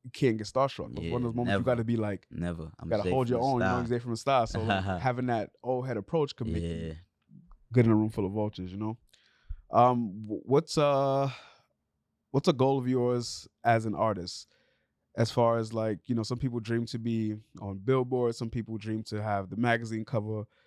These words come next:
Speaker 1: some people dream to headline the biggest stage. What's one of
Speaker 2: Um,
Speaker 1: your goals?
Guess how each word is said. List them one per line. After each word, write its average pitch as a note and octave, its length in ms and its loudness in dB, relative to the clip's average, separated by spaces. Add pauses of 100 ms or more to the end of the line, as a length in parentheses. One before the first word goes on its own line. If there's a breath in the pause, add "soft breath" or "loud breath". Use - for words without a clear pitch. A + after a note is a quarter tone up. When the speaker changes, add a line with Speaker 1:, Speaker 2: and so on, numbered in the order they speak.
(280)
Speaker 1:
some - 180 -2
people A2 300 -2
dream G#2+ 320 -2 (100)
to G#2 200 0
headline G#2+ 720 -4 (380)
the A2+ 100 -4
biggest G#2+ 280 -2
stage. F2+ 400 -8 (260)
What's A#2+ 300 4
one A2+ 240 0
of G#2 60 2
Speaker 2:
Um, G#2 80 0
Speaker 1:
your G#2+ 160 2
goals? F#2 440 -8